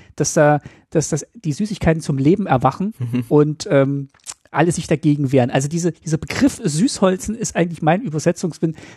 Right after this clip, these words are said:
Speaker 1: weil dieses Sweet Tooth ist im Englischen viel harmloser und, ähm, Süßholzen, das klingt schon so nach, ah, mit dieser Stadt ist irgendwas anders. Ich komm nur noch nicht drauf. <laughs>
Speaker 2: Ah,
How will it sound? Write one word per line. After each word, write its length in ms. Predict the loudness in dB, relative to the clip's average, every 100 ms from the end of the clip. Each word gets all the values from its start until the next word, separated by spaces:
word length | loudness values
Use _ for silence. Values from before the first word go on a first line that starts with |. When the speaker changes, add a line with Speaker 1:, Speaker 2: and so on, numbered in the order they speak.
| 2
Speaker 1:
weil 180 | 2
dieses 380 | 4 0 -2 -6 -8
Sweet 340 | -4 -2 -2
Tooth 340 | 0 0 0 -4 -20 _
ist 160 | -4 -2
im 140 | -4 -2
Englischen 340 | 0 0 -4
viel 200 | 0 2
harmloser 500 | 2 2 2 2 0
und, 320 | 0 0 0
ähm, 180 | 0 0 -4 -16 -20 _
Süßholzen, 580 | -6 -4 0 2 2 2
das 100 | -4
klingt 220 | -2 -4
schon 160 | 0 0
so 120 | 2
nach, 360 | 2 2 2 -2 -14 _ _ _
ah, 340 | 4 6 6 2
mit 140 | -2
dieser 140 | -2 0
Stadt 200 | 2 0
ist 100 | 0
irgendwas 340 | 0 2 0
anders. 560 | 2 2 2 0 -4 -8
Ich 160 | -8 -2
komm 180 | 0
nur 100 | 2
noch 140 | 2 0
nicht 140 | -6
drauf. 400 | -8 -8 -8 -12 -12
<laughs> 20 | -12 -12 -16 -20 -20 _ -20 _ _ _ _ _ -20 -18 -18 -20 -20 -20 -20 -20 -20 _ _ -6
Speaker 2:
Ah, 400 | -4 0 -2 -4